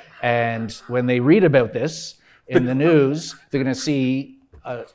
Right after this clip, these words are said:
Speaker 1: stupid criminal got
Speaker 2: Yeah.
Speaker 1: caught, h-, hired an undercover F B I agent as a hitman, and is gonna go now to jail for X number of years.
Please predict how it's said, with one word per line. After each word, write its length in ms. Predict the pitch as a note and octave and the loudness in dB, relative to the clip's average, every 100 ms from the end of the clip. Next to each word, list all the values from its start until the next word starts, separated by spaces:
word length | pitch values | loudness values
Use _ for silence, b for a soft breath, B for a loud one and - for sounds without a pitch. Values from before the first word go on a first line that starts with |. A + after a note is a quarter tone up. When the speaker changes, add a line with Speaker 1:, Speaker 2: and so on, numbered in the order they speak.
| _ | _
Speaker 1:
stupid 380 | - C#3 C3+ D#3 | -8 -6 -6 -4
criminal 500 | D#3 C3 A#2 A#2+ B2 | -2 -2 -4 -6 0
got 220 | C3+ C3 | 2 2
Speaker 2:
Yeah. 60 | |
Speaker 1:
caught, 320 | - B2+ A#2+ B2+ | 2 0 0 -6
h-, 200 | - - | -14 -16
hired 280 | - B2+ B2+ | -6 -2 0
an 120 | B2 | -2
undercover 480 | B2+ C3+ C#3+ C3 B2 | -4 -4 -4 -4 -4
F 120 | A#2 | -6
B 100 | B2+ | -4
I 140 | A2+ A2+ | -4 -4
agent 240 | A2+ A#2 | -6 -8
as 160 | G#2+ G#2+ | -10 -10
a 60 | |
hitman, 520 | A2 A2 A2 G2+ G#2+ A2+ | -10 -10 -10 -10 -10 -10
and 400 | A#2+ A2+ A2+ A2+ | -10 -8 -8 -10
is 100 | A2 | -10
gonna 240 | B2 A2+ | -8 -8
go 300 | G#2+ A#2 A2+ A2+ | -4 -4 -4 -6
now 180 | A#2 A2 | -8 -8
to 80 | G#2 | -8
jail 160 | A2 | -10
for 140 | F#2+ A2+ | -8 -8
X 240 | B2+ - | -8 -8
number 200 | B2+ A2+ | -8 -6
of 80 | G#2 | -8
years. 240 | G#2 G#2+ | -10 -12